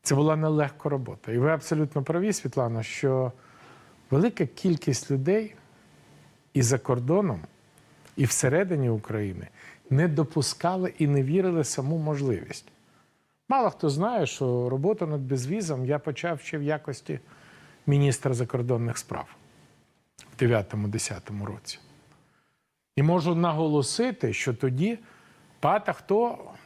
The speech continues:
намагався, е, уповільнити або зробити неможливим безвіз. Сьогодні я вперше про це кажу: що одною з пропозицій Російської Федерації на той час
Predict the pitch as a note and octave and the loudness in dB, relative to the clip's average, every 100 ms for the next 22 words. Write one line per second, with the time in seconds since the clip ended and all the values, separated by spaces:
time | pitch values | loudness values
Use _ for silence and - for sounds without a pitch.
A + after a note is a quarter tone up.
0 | - C#3 C#3 C#3 G3 F#3+ F#3 - - _ | -6 0 2 2 0 0 -2 -4 -20 _
1 | - C#3 B2+ - F#3 C3 D#3+ B2+ C#3+ G3 | -6 -2 0 2 0 2 2 4 4 4
2 | G3+ G3+ F#3+ G3 G#3 G3+ G3+ G3+ G3 F#3+ | 2 0 0 0 0 0 0 0 0 0
3 | F#3 C3 G2+ F2+ F#2+ - - _ _ _ | 0 -2 -4 -8 -10 -16 -20 _ _ _
4 | _ _ _ _ - E3 D#3+ D3+ D3 - | _ _ _ _ -2 0 2 2 2 2
5 | G#3 F3 C#3+ C#3+ C3+ C#3+ B2+ C3+ D3 A#3+ | 0 0 -4 -2 -2 0 -2 -2 0 -2
6 | - - C3+ B2+ B2 B2 - - - - | -4 -2 2 2 2 -2 -16 -20 -20 -20
7 | _ _ - - - C3+ F#3+ G3 - F#3 | _ _ -20 -10 0 2 4 2 2 0
8 | E3 F3+ D3 A#3 G#3 G3+ D3+ C3+ - G#3 | 2 0 2 0 2 2 4 2 0 -2
9 | G3+ - C3 C#3 A#2+ A2+ G#3 G#3 C3+ A#2+ | -2 0 0 0 0 0 0 0 0 0
10 | A#2 E3+ C3+ - F#3 - | 0 0 2 0 -2 -4